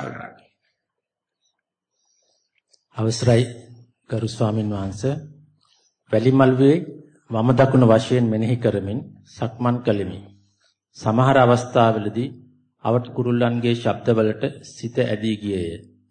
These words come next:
Speaker 2: ශබ්දයක් වශයෙන් මෙනෙහි කළෙමි. නැවත වම දකුණ වශයෙන් සක්මන් කළෙමි. දිගටම විනාඩි දහයක්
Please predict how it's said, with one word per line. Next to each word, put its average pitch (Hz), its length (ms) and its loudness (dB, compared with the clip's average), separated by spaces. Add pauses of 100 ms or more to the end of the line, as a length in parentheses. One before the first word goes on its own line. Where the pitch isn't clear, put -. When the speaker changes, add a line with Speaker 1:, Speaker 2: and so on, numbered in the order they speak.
(320)
Speaker 2:
ශබ්දයක් 123 520 -2
වශයෙන් 113 400 -2
මෙනෙහි 107 300 -4
කළෙමි. 95 380 -8 (640)
නැවත 117 340 -6 (360)
වම 110 300 -4
දකුණ 117 360 -2
වශයෙන් 110 380 -4
සක්මන් 110 440 -10
කළෙමි. 95 380 -10 (640)
දිගටම 127 440 0
විනාඩි 123 380 -2
දහයක් 120 340 0